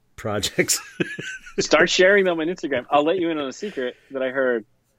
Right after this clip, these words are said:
Speaker 2: on the Dark Art Society Facebook group that, um, shares are becoming more important than likes.
Speaker 1: Uh, on what?
Speaker 2: On
Speaker 1: what
Speaker 2: Instagram.
Speaker 1: platform?
Speaker 2: Like, so if
Speaker 1: What?
Speaker 2: you, yeah, if you see somebody's posts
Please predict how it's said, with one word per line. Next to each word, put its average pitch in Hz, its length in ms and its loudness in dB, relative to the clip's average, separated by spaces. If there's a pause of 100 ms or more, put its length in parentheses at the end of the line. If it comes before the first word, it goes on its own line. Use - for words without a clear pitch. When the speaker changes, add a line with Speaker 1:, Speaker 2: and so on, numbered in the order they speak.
Speaker 2:
on 131 160 -4
the 123 160 0
Dark 131 220 4
Art 131 160 4
Society 127 520 4 (120)
Facebook 147 260 4
group 127 280 2
that, 127 140 8
um, 110 300 4 (540)
shares 147 440 4
are 139 60 -2
becoming 131 380 -4
more 123 100 -4
important 123 320 -4
than 110 140 -4
likes. - 440 0 (3000)
Speaker 1:
Uh, 120 640 2
on 107 180 -8
what? 156 340 -4 (480)
Speaker 2:
On 123 140 0
Speaker 1:
what - 20 0
Speaker 2:
Instagram. 156 260 2
Speaker 1:
platform? 98 500 -6 (640)
Speaker 2:
Like, 127 200 4
so 139 200 6
if 127 80 2
Speaker 1:
What? 127 120 -4
Speaker 2:
you, 156 280 6
yeah, 160 200 2
if 139 100 0
you 147 180 -2
see - 180 -6
somebody's 139 320 -4
posts - 500 0